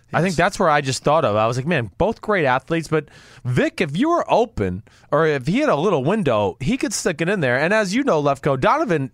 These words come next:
Speaker 1: don't get me wrong, he's like, I always say, what's the phrase I use with him? He's the worst great quarterback of all time. Because, I mean, he, like, ten-yard curl route, n-, in the dirt,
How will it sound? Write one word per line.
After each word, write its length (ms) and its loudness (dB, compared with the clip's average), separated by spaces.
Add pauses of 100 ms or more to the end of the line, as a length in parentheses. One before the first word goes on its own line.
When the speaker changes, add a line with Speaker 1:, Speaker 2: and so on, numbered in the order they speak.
Speaker 1:
don't 240 -2
get 100 -2
me 120 0
wrong, 260 0 (220)
he's 160 -2
like, 240 -2
I 100 4
always 240 0
say, 240 0
what's 220 -2
the 100 -2
phrase 260 0
I 40 0
use 180 -2
with 100 0
him? 80 0
He's 140 -2
the 100 0
worst 320 -2
great 220 0
quarterback 480 -2
of 80 0
all 140 0
time. 340 0 (360)
Because, 340 -2 (260)
I 60 -2
mean, 120 0
he, 160 -2 (220)
like, 300 -2 (320)
ten-yard 480 2
curl 260 2
route, 320 2 (480)
n-, 460 -2
in 160 -4
the 80 2
dirt, 320 -2